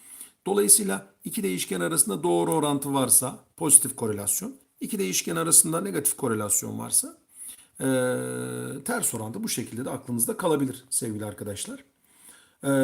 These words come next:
burada korelasyonla ilgili şunu da söyleyelim. Eğer iki değişken arasında ilişki yoksa, bakın şurada olduğu gibi, iki değişken arasında ilişki yoksa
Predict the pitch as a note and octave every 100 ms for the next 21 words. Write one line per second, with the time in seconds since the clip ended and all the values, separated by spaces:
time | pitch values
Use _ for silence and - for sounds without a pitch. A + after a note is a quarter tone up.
0 | C#3 G#3+ C4+ D#3+ G#2 - _ _ - F3
1 | G3+ A3 - C4+ C4+ A#3 A3 A#3+ A#3 B3
2 | G3 G#2+ - _ _ _ _ _ _ _
3 | _ - A#2 - A#2 G#2+ G#2+ B3+ D#4 _
4 | _ _ - D#3+ A#3 B3 G#3 B3 A#3 G#3+
5 | - A#3 G#3+ G3+ - A3 A3 G3+ F3+ -
6 | C4 G#3 D#3+ - A#2 A#2+ C#3 C3+ - -
7 | D3+ C#3 C#3 B2+ A#2 G#2 - - - -
8 | _ _ _ _ C#3+ - G3 F#3 D3 -
9 | F3+ D3 C3 C#3 D#3 D#3 C#3 - - C#3+
10 | B2+ - - A#3